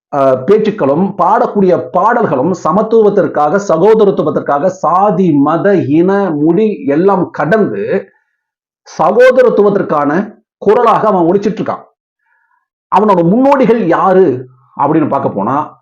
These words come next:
கேரள சேர்ந்த ஐயங்காளி. இங்க பல பேருக்கு ஐயங்காளின்னு யாருக்கும் தெரியாது. ரோட்ல நடக்க முடியாது, அப்படி ஒரு காலகட்டங்கள் இருக்கும் பொழுது, மாட்டு வண்டி பூ-, பூட்டிக்கிட்டு,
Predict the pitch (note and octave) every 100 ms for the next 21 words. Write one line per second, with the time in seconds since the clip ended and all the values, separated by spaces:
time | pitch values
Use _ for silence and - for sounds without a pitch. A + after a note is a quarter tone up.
0 | _ _ G#3+ B3+ B3 A3+ F#3 D#3+ D3 C#3+
1 | D#3 C#3+ C#3+ D#3+ F3+ D3 A2+ - _ D3+
2 | - D#3+ E3 D#3+ D#3+ D#3+ D#3+ D#3 D3 D3
3 | C#3 C#3+ C3 A2+ E3+ - _ _ - D#3
4 | G3 A#3+ B3 A3+ F#3+ F#3+ G#3+ F#3+ E3+ D3+
5 | C#3 E3 - _ _ _ _ _ _ _
6 | _ _ _ _ _ _ _ _ _ _
7 | _ _ - - - - C4+ A#3 F#3+ D#3+
8 | F#3+ F#3+ C#3 D3+ E3 E3 D3 E3 E3 C#3
9 | A2 B2+ F3+ - _ _ _ - D3+ A3
10 | C4 A3+ G#3 F#3 D#3 F#3 E3 C#3+ F3+ E3
11 | D3+ -